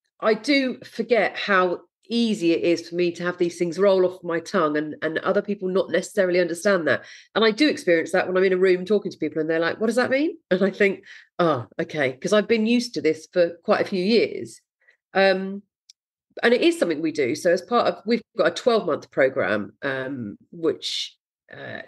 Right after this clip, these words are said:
is called Property Unwrapped. And in that twelve month program, we do that. We, we will teach you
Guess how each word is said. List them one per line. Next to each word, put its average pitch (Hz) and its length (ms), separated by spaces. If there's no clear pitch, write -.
is 170 120
called 180 200
Property - 320
Unwrapped. 151 480
And 190 120
in 240 100
that 208 180
twelve - 260
month 147 200
program, 151 280
we 277 120
do 359 200
that. - 300
We, 220 200
we 262 180
will 247 100
teach - 380
you 175 260